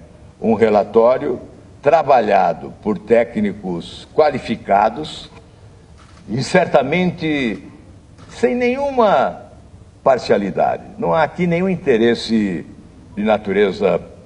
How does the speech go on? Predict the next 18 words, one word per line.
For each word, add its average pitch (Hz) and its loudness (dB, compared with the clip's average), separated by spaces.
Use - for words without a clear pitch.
política, 92 -4
político-partidária. 87 -4
São 165 2
profissionais 120 0
qualificados. 98 -6
E 180 0
veja 170 2
os 143 -2
destaques. 117 -2
Aqui 101 -4
está, - 0
na, 92 0
na 117 0
capa - -4
deste 98 -4
relatório, 85 0
os 90 -8
destaques. - -6